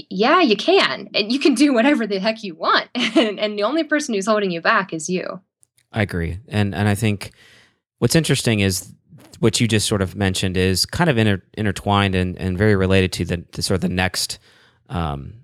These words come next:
Speaker 2: element that I wanted to discuss, which is why it's so difficult to, to cultivate presence. And I think the why of it being important and the why of it being <laughs> do-,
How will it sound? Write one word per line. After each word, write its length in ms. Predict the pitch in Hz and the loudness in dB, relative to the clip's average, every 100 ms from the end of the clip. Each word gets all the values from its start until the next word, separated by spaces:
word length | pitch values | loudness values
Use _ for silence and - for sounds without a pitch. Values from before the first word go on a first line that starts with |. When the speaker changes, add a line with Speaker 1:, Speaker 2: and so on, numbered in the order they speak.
| _ | _
Speaker 2:
element 340 | - 98 92 87 | 0 2 2 2
that 100 | 90 | 2
I 40 | |
wanted 240 | 85 87 82 | 2 0 -2
to 60 | |
discuss, 420 | 82 87 92 85 | -4 -2 0 0
which 160 | 90 - | -2 -2
is 160 | 85 85 | -4 0
why 200 | 85 85 | 0 0
it's 120 | - | 0
so 100 | 78 | -4
difficult 580 | - 90 - 87 - - | -2 -2 0 -4 -6 -6
to, 200 | 82 80 | -6 -4
to 120 | - | -6
cultivate 480 | - 85 - 80 - | -4 -4 -2 -4 -2
presence. 400 | 87 85 80 85 | 0 0 -2 0
And 80 | 101 | 0
I 40 | |
think 200 | 107 147 | 2 2
the 100 | 90 | 2
why 360 | 92 92 104 104 101 101 | 4 4 4 4 4 2
of 120 | 85 | 0
it 200 | - - | -6 -4
being 180 | 90 85 | -2 -2
important 580 | 85 - 107 90 98 87 | -4 -2 -2 -2 -6 -6
and 120 | 85 | -4
the 60 | |
why 380 | 85 90 92 92 | -4 0 2 2
of 200 | 90 82 85 - _ _ | 0 -2 -10 -18 _ _
it 160 | - - | -6 -4
being 180 | 85 | -6
<laughs> 0 | |
do-, 300 | 85 165 101 | -4 0 0